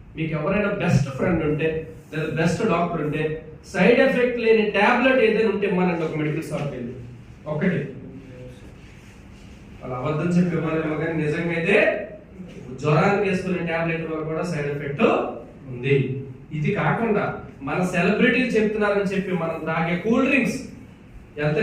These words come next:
డేంజర్ సార్. మనం తినే ప్రతి పదార్థం కూడా మనల్ని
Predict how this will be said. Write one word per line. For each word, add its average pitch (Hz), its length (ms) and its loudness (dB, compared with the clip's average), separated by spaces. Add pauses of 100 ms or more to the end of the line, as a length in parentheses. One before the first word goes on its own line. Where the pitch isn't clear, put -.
డేంజర్ 202 360 8
సార్. - 160 -2 (720)
మనం 175 240 -2
తినే 202 180 2 (100)
ప్రతి 226 200 2 (100)
పదార్థం 247 460 4
కూడా 262 180 2
మనల్ని 247 340 2